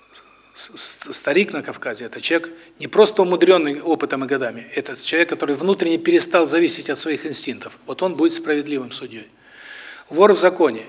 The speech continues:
если он жадный, завистливый, его раскоронируют, потому что он не может судить и, как говорится, по порядкам, по правилам, по понятиям жить. Так вот, императором становится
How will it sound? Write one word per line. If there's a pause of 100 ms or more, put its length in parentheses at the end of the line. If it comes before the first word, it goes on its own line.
(100)
если
он
жадный,
завистливый, (240)
его
раскоронируют,
потому
что
он
не
может
судить
и,
как
говорится, (920)
по
порядкам, (400)
по
правилам,
по
понятиям
жить. (1080)
Так
вот,
императором
становится